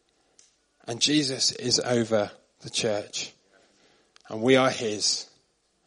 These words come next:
And not just for today, not just for tomorrow, but forever.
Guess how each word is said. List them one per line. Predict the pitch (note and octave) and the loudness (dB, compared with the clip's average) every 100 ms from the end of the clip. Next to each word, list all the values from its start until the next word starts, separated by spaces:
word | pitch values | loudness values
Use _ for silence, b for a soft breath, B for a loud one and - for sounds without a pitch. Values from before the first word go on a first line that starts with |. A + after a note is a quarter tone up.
| - | -10
And | A#2 B2 | -4 -2
not | A#2 | -2
just | - D3 - | 2 2 0
for | |
today, | - C3 A2 A2 - - _ b b b b - | -4 0 0 0 -4 -12 _ b b b b 0
not | C3 | 0
just | C3+ C#3 - | 4 2 4
for | D3+ | 0
tomorrow, | - B2+ A2 G#2 F#2+ F2+ - _ _ _ _ _ _ - - | 0 2 4 4 2 -6 -20 _ _ _ _ _ _ -20 -2
but | C3 A2+ | 0 0
forever. | A#2+ A2 G#2+ G2 | 2 2 4 0